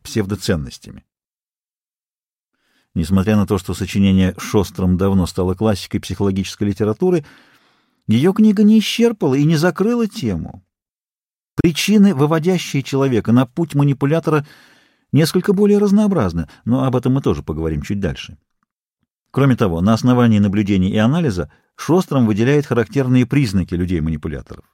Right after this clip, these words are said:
которые она объединяет в группы. Описано восемь основных типов. Первый тип — диктатор. Постоянно демонстрирует свою силу, доминирует, приказывает,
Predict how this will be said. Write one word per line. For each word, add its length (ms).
которые 320
она 320
объединяет 560
в 100
группы. 600
Описано 760
восемь 540
основных 400
типов. 480
Первый 320
тип — 300
диктатор. 580
Постоянно 580
демонстрирует 680
свою 240
силу, 440
доминирует, 800
приказывает, 760